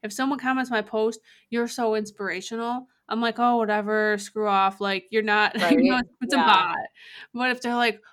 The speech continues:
Speaker 1: "Wow, I really resonate with your story. Like, I'm definitely stuck on this, this, and this," I'm like, "Oh, okay, who are you?" Right? Or if they said something, how they resonated with my story, and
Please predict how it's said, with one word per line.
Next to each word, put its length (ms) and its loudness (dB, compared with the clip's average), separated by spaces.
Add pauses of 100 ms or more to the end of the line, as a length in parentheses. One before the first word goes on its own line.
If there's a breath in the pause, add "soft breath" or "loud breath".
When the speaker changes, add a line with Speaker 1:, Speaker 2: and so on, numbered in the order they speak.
(120)
Speaker 1:
"Wow, 240 0
I 80 4
really 260 0
resonate 440 -2
with 120 -8
your 100 -6
story. 580 -6
Like, 220 -8
I'm 220 -2
definitely 420 -6
stuck 420 -8
on 160 -8
this, 200 -10
this, 220 -12
and 120 -14
this," 380 -2
I'm 120 -4
like, 160 -2
"Oh, 260 2
okay, 220 -6
who 220 -2
are 180 0
you?" 400 -12
Right? 360 -6 (380 soft breath)
Or 480 -2 (580 soft breath)
if 120 -6
they 120 0
said 180 -4
something, 240 -4
how 160 -4
they 120 -4
resonated 400 -2
with 120 -8
my 120 -8
story, 560 -2
and 420 -4